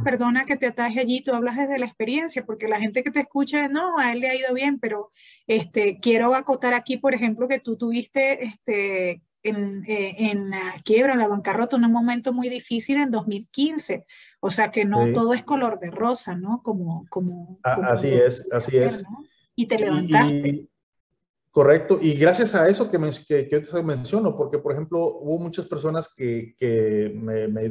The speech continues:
Speaker 2: me dieron la mano en, en su momento, y, y personas que a veces que, yo me sorprendí con personas que a veces, digamos, no tenía tanto trato,
Speaker 1: Sí,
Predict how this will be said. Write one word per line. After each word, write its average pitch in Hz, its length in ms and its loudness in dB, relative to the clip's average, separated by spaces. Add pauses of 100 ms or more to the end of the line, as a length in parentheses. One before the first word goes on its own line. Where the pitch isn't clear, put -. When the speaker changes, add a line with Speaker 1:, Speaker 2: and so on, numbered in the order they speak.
Speaker 2:
me 113 120 -2
dieron 127 180 2
la 151 80 0
mano 139 340 -2
en, 131 80 -8
en 113 80 -6
su 120 140 -10
momento, 139 580 -2 (500)
y, 127 540 -2
y 123 400 -2
personas 135 460 0
que 160 100 2
a 139 60 8
veces 147 260 2
que, 117 720 -2
yo 131 100 -4
me 156 120 0
sorprendí 135 380 0
con 151 160 -6
personas 147 360 -4
que 147 100 -2
a 131 40 4
veces, 147 420 -4 (220)
digamos, 127 840 -4
no 151 100 2
tenía 156 260 -2
tanto 160 320 -2
trato, 151 600 -4 (380)
Speaker 1:
Sí, 185 300 0